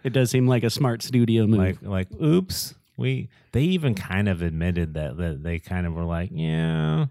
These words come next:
Speaker 1: Yep.
Speaker 2: we should have planned this out a little better."
Speaker 1: <laughs> We were too focused on the trilogy and not persistent storytelling.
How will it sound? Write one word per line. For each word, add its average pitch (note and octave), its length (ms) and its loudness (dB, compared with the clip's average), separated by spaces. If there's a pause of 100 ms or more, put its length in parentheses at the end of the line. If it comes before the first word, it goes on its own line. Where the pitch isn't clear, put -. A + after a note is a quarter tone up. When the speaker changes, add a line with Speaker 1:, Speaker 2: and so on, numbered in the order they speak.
Speaker 1:
Yep. A#2 220 -2 (180)
Speaker 2:
we D#3 160 -2
should D3 220 -4
have B2+ 220 -4
planned G2+ 340 0
this F2 140 -2
out E2+ 280 -2
a D#2 60 -6
little D#2 160 -6
better." D#2 640 -6 (140)
Speaker 1:
<laughs> D#3 420 2 (640)
We D3 80 4
were D#3+ 100 6
too F#3 140 6
focused F3+ 320 4
on F3 120 4
the E3+ 100 6
trilogy F#3 540 2
and A#2 80 4
not C#3 260 0
persistent A#2 640 0
storytelling. A2 920 0